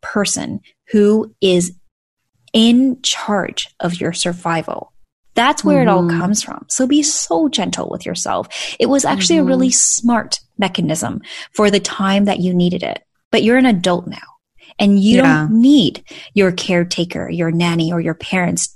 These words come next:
Speaker 1: to survive, like, physically survive. So
Speaker 2: Yeah.
Speaker 1: start rewriting that story, but start from a place of kindness.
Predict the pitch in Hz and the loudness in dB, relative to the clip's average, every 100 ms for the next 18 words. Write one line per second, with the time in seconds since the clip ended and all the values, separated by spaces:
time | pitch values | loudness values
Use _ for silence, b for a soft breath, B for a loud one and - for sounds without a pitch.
0 | - 190 175 - 185 175 - 170 160 151 | -4 0 0 -2 -4 -6 -6 -4 -4 -6
1 | - - _ _ 190 170 - - 220 175 | -10 -18 _ _ -2 -2 -2 2 2 0
2 | - - - 160 - - - - - b | -2 -2 -2 -2 -8 -8 -12 -16 -20 b
3 | b b - 220 214 - - - 165 156 | b b 2 4 2 -2 -6 -2 0 2
4 | 233 247 262 - _ 214 202 180 175 180 | 2 2 0 -6 _ -2 -2 0 0 0
5 | 180 - - 175 170 196 180 - - - | -2 -2 -2 -2 -4 -6 -6 -6 -4 -4
6 | - 214 247 - 269 247 240 B B B | 0 -2 -2 -2 0 2 0 B B B
7 | - 220 - 208 202 202 - - 175 175 | -6 -6 -8 0 2 2 -2 -4 -8 -8
8 | _ - - 165 160 160 117 117 - - | _ -12 -4 -2 -2 -2 -8 -6 -8 -8